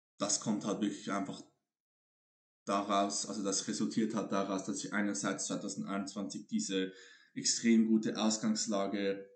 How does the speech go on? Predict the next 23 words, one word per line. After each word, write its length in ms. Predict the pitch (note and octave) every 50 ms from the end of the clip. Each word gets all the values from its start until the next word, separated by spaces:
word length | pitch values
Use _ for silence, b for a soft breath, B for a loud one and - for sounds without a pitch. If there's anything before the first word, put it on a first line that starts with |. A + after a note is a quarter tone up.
| _ _
geschafft 500 | - A2 A2 - B2 A2+ A#2 - - -
habe, 560 | C3+ A2+ A2+ A2+ B2 B2 C3 - - - - _ _ _ _ _ _ _ _ _ - - - _
durch 200 | - A#2 G#2+ -
die 100 | - A2+
viereinhalb 800 | G#2+ - - - C3+ B2+ B2 A2+ A2+ A2+ A2 A2 A2+ G#2+ G#2+ G#2+
Jahre 360 | A2+ G#2+ G#2 G#2 G#2 G#2+ A2+ G#2+
davor, 680 | G2+ G2 - - - G#2+ A2 C3 C#3+ C#3 - - B B B B B B B B B B B B B -
dass 260 | A2+ A2 A2 - -
ich, 640 | A2+ A2 A2 G#2+ - - - - - - - _ - -
ähm, 840 | G#2+ A2 A2 A2 A2 G#2+ G#2+ G#2 G#2 G#2 G#2 G2+ D#2+ - - - _ _ _ _ _ _ _ -
dass 220 | A#2+ A2 - -
ich 180 | - - - -
einfach 220 | G#2+ G#2+ G#2 -
die 100 | - A2+
Leidenschaft 560 | G2 G2 F#2+ G2+ A#2 A#2 - A2+ G#2+ - -
habe, 400 | A#2+ G#2 G#2+ A2+ A#2 - - - - -
dass 160 | G2+ F#2 G#2
ich 140 | G#2 E2+ G2
einfach 380 | G#2+ G2+ G2+ G2 F2 - - _ _ _ _ _ _ _ _ -
die 100 | A2 G#2+
ganze 440 | A#2 A2 A2+ B2 A#2 - - -
Arbeit 440 | - A2 A2+ A2+ A2 A2 A2+ A2+ -
reinstecke. 640 | A#2+ A2 A2+ - - A#2 G#2+ G#2+ - A2 G#2+ -